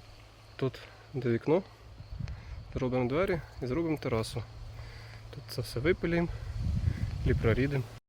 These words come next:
Подивимося, порозбираємо це все. Буде гарно. І череночник.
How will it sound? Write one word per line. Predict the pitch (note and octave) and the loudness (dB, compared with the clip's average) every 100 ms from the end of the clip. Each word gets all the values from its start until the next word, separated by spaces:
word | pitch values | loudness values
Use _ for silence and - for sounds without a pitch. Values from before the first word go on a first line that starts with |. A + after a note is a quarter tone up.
| - - | -14 -4
Подивимося, | C3 A#2+ A#2 - - | -2 0 0 0 2
порозбираємо | G#2+ A2 C3 D#3+ | 2 6 6 6
це | - | 2
все. | C3+ - B2+ - - - - - - - - - - | -2 0 -2 -4 -6 -6 -4 0 2 2 -2 -10 -8
Буде | C3 A#2+ B2+ D3 C#3+ G2+ | -4 2 4 6 6 4
гарно. | G#2+ A2+ A2 A#2 B2 A2+ - - - - - - - | 4 6 6 6 4 4 -6 -14 -12 -12 -12 -8 0
І | F#3+ B3 - - - - | 0 0 -2 -6 -6 -4
череночник. | - D#3+ F3 E3+ C3+ D3 - D3+ - | 0 4 6 8 10 8 8 4 2